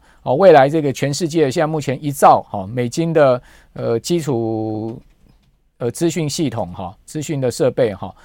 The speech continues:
都非常有可能哈，在未来五到十年哈，从C P U转到G P U去。哦，他在，呃，早上的演讲也讲了哈，已经有越来越多的客户啊，开始对这个G P U啊产生浓厚的兴趣哈，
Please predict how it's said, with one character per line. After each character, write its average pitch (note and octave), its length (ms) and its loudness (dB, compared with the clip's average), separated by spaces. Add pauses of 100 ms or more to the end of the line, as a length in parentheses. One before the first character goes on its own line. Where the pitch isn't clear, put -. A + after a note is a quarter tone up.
(240)
都 G3 200 2
非 F#3 180 0
常 C#3 180 -2
有 C3 140 0
可 C#3 220 -6
能 G2 200 -10
哈， B2+ 140 -4
在 D#3 140 2
未 D3+ 140 4
来 B2 120 4
五 G#2+ 140 -4
到 C#3 160 0
十 - 200 -8
年 G2 240 -8
哈， G#2 220 -10 (180)
从 C3 240 -4
C D3+ 240 -4
P D3 180 -8
U C#3 140 -4
转 A2+ 220 -4
到 A#2+ 140 -2
G A2+ 180 -10
P A2 200 -10
U G#2+ 140 -8
去。 G#2 240 -14 (300)
哦， A2+ 120 -2
他 F3 200 0 (280)
在， D3 580 2
呃， B2 180 -6
早 G#2+ 220 -2
上 F3+ 180 0
的 C#3+ 80 0
演 A#2+ 260 -4
讲 B2+ 220 -2
也 A2+ 140 -8
讲 F2+ 300 -8
了 D#2+ 160 -14
哈， F#2 180 -14 (320)
已 B2 140 -8
经 C#3+ 120 -4
有 D3 120 0
越 E3+ 100 6
来 D3 80 8
越 D#3 100 0
多 D3+ 140 2
的 C#3 60 0
客 C#3 240 -2
户 B2+ 160 -4
啊， G2+ 180 -4
开 D#3 160 -2
始 C3+ 160 -6
对 B2 320 -4
这 B2 100 -10
个 A2 140 -6
G C3 180 -6
P C3 180 -6
U B2+ 120 -6
啊 G#2+ 160 -2
产 G#2 220 -8
生 C3+ 320 -8
浓 A#2 180 -6
厚 B2 160 -2
的 A#2 80 -4
兴 A#2 260 -8
趣 A2 280 -12
哈， F2 200 -12